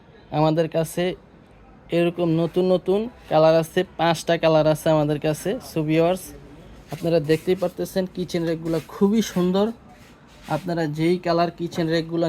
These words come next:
নিতে চান আমাদের কাছে, আমাদের কাছ থেকে নিতে পারবেন। এই কিচেন রেকগুলোর ভিতরে আপনারা অনেক কিছু আপনারা রাখতে পারবেন, যেমন গ্লাস, ছয়টা গ্লাস রাখতে পারবেন। একটা,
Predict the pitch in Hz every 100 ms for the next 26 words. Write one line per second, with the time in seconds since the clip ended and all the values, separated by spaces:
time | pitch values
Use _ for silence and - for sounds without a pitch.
0 | 156 - 175 180 165 156 156 160 160 160
1 | - 170 220 - - - - - - 156
2 | 156 165 170 165 - 160 160 156 165 170
3 | 165 160 180 - 165 165 190 180 202 180
4 | 190 180 175 190 180 175 165 165 165 -
5 | 165 - 165 165 214 - - - - -
6 | - - - 160 196 - 214 202 226 220
7 | 220 226 - - - 180 175 180 175 175
8 | - - - 151 156 175 170 165 156 175
9 | 185 151 151 156 160 156 - - _ -
10 | - - 165 143 143 147 165 - - -
11 | - - - - - 147 165 151 143 143
12 | - 156 151 160 160 156 170 180 202 -
13 | - - - - - - - - - -
14 | - 156 -